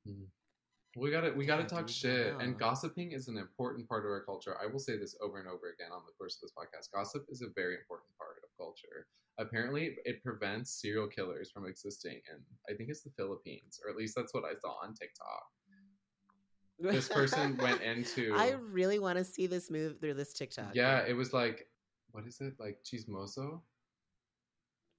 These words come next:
Speaker 2: Chisme?
Speaker 1: Chisme culture. Is, is chisme gossip?
Speaker 2: Yes.
Speaker 1: Yeah, so chis-,
Speaker 2: Mm-hmm.
Speaker 1: yeah, chisme culture, that it's, like, I remember them using that word, but it wasn't a Spanish-speaking country from mine, but maybe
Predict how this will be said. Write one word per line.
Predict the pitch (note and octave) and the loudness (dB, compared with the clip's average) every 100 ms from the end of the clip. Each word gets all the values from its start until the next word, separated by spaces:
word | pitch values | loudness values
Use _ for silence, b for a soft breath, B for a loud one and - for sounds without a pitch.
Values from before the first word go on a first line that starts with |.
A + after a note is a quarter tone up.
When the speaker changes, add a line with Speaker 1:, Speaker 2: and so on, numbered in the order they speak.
| _ _ _ _ _ _ _ | _ _ _ _ _ _ _
Speaker 2:
Chisme? | - C#3 D#3 F3 | -8 -6 -6 -10
Speaker 1:
Chisme | - A2 - G2+ F2+ F2 | -6 -6 -4 -6 -6 -6
culture. | G2 F#2 - F2+ E2 - | -6 -6 -6 -8 -8 -8
Is, | G#2+ A#2+ | -8 -4
is | C3 - - | -4 -4 -4
chisme | C#3+ E3 C#3+ | -6 -4 -2
gossip? | G#2 G2 - C#3+ - _ _ _ _ _ _ _ _ _ _ _ _ - | -2 -4 -4 -6 -8 _ _ _ _ _ _ _ _ _ _ _ _ -8
Speaker 2:
Yes. | C#3 A#2 | 0 4
Speaker 1:
Yeah, | A2 F#2+ | 4 2
so | - A2 | 0 -6
chis-, | - B2 C3+ | -4 -4 0
Speaker 2:
Mm-hmm. | |
Speaker 1:
yeah, | A#2 G#2 | 2 2
chisme | - B2 B2 A2+ | 0 -4 -2 -4
culture, | G#2 F#2 - F#2+ F2+ | -4 -6 -4 -4 0
that | F2 E2+ - | -2 -2 -4
it's, | G#2+ G#2 - - | -4 -4 -8 -8
like, | A#2+ G#2 - - _ | -2 -2 -2 -12 _
I | A2+ | 0
remember | A2+ A2+ A#2+ C3+ | 0 0 0 0
them | G#2+ G#2 | 0 0
using | G#2 G#2 G2+ | -4 -4 -2
that | F#2 F2 | -2 -2
word, | F#2 F#2+ F2 | -4 -4 -4
but | F2 | -6
it | F2+ | -6
wasn't | F2+ F#2 F#2 F2+ E2+ _ _ _ _ _ _ _ _ _ _ _ | -6 -8 -8 -10 -12 _ _ _ _ _ _ _ _ _ _ _
a | - | -18
Spanish-speaking | - F2 F2 - G2 G2 | -12 -10 -10 -12 -12 -12
country | F#2 F2+ G#2 G#2+ | -10 -10 -10 -10
from | B2 | -10
mine, | B2 C3 - | -8 -8 -4
but | G#2+ | -4
maybe | G#2+ G#2+ G#2 G2+ F#2+ | 0 -2 0 -2 -4